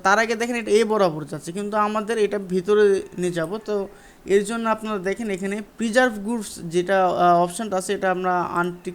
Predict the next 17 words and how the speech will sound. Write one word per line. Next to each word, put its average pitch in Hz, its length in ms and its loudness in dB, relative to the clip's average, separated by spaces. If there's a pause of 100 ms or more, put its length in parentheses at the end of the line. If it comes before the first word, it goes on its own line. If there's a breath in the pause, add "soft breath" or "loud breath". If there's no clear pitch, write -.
করে 170 180 -2
দেব। 160 340 -8
দেওয়ার 196 200 0
পর 185 280 -8
দেখেন 175 300 -6
আমরা 180 180 -4
যদি 170 180 -6
এখন 165 280 -6
দিই, 165 160 -8 (920)
তো 170 80 -14
দেখেন 208 220 -2
আমাদের 196 300 -2
এরকম 175 400 0
দেখাবে, 156 420 -8
এরকম 165 380 -4
হয়ে 147 220 -8
যাবে। 151 300 -6